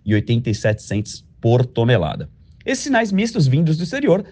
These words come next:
não devem ajudar em nada os mercados locais, revertendo, portanto, as expectativas para a votação do mérito do arcabouço fiscal no plenário da Câmara amanhã ou na quarta-feira. O relator, Cláudio Cajado, continuará conversando com as bancadas e recebendo sugestões de alterações ao ar-, arcabouço,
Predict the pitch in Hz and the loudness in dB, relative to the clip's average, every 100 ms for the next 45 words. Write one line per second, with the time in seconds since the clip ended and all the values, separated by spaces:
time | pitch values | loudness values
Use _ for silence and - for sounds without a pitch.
0 | - - 175 269 214 151 170 170 165 147 | -6 2 4 4 2 2 2 -4 0 0
1 | 214 160 151 170 - - 165 156 139 139 | 0 0 0 -2 -8 -10 -6 -2 -2 -2
2 | 170 160 151 104 - _ 139 143 151 156 | -4 -2 -2 -2 -8 _ -2 0 0 0
3 | 151 139 127 - - - - 123 139 139 | -2 0 0 0 -6 -8 -2 -2 -2 -4
4 | 143 147 147 - - 135 156 156 160 151 | -2 -4 -4 -12 -4 0 0 -2 0 -2
5 | - 175 190 151 147 185 156 135 127 127 | -2 -2 0 2 2 0 -2 0 0 0
6 | 117 117 - 127 - 123 165 - - 208 | -2 -2 -4 -10 -2 -2 -2 -10 -4 -4
7 | 240 285 170 139 147 170 175 214 233 - | 0 2 2 2 0 0 0 0 -2 -8
8 | - 240 320 302 208 165 - - _ 214 | -4 -4 0 0 2 0 -2 -10 _ -8
9 | 214 196 165 165 208 - 90 - _ - | -4 0 0 -2 -4 -4 -6 -8 _ -20
10 | - 139 170 170 233 202 147 117 117 123 | 0 4 4 4 2 2 2 2 2 2
11 | 190 147 185 - _ _ 226 311 320 262 | 0 2 -2 -8 _ _ 0 0 -2 -4
12 | 175 139 135 131 143 139 131 131 131 180 | -2 0 -2 -2 -2 -2 -2 -2 -2 -2
13 | 170 180 208 190 190 202 160 214 202 143 | 0 0 0 -2 -2 -2 -2 -2 -2 -2
14 | 135 139 143 139 143 143 135 135 139 147 | -2 -2 -2 0 -2 -2 -4 -2 -2 -2
15 | 135 139 170 160 117 104 | -2 -2 -2 0 -2 -2